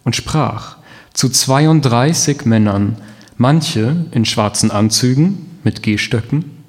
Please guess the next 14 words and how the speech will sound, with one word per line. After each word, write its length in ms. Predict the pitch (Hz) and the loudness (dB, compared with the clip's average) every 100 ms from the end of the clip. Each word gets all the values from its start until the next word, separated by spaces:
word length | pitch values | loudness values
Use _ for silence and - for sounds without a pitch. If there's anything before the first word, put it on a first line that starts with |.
| - - - - | -20 -20 -12 0
manche 540 | 131 143 - 110 110 | 2 2 0 -2 -2
in 220 | 113 110 - | 0 0 2
Hasen- 520 | 156 127 104 107 135 | 2 0 2 0 2
und 260 | 127 113 | -2 -2
Haikostümen, 840 | 147 139 - 98 - 107 101 101 107 - - - - - - | -2 -2 -4 -8 -4 -2 0 0 -4 -12 -20 -20 -20 -12 -2
inklusive 460 | 156 156 135 117 117 | 0 0 0 0 0
Schirmen, 540 | - 147 139 131 131 131 - - | 2 4 6 4 2 -2 -14 -4
meist 480 | 123 110 107 - - - - - | -2 -2 -4 -10 -16 -20 -10 -4
in 140 | 113 | -4
knalligen 460 | - 135 110 113 110 | 0 0 2 0 -2
Farben. 420 | 127 95 98 113 - - _ _ - _ - - - _ _ _ _ - | -2 -4 -6 -12 -16 -20 _ _ -20 _ -20 -20 -20 _ _ _ _ -8
Alle 400 | - 165 123 107 117 - - - - | 0 2 2 0 -6 -14 -20 -20 -4
waren 320 | 120 113 110 | -2 0 0
still 480 | - - 139 95 113 | -2 -2 -2 -2 -6